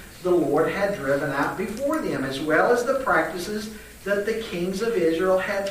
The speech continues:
introduced." The Israelites secretly did things against the Lord their God that were not right.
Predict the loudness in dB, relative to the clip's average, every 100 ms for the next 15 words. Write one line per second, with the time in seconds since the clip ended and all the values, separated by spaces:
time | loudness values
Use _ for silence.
0 | -4 -4 -4 -4 -2 -4 -4 -6 -4 -4
1 | -2 0 0 2 4 6 6 4 0 -6
2 | -6 -2 -2 -2 -4 -4 -4 -2 -2 -2
3 | -2 -2 -2 -4 -4 -6 -6 -8 -8 -6
4 | -2 -2 -2 0 0 -2 -2 -2 -2 -4
5 | -4 -4 -4 -2 -4 -4 -4 -2 -2 -4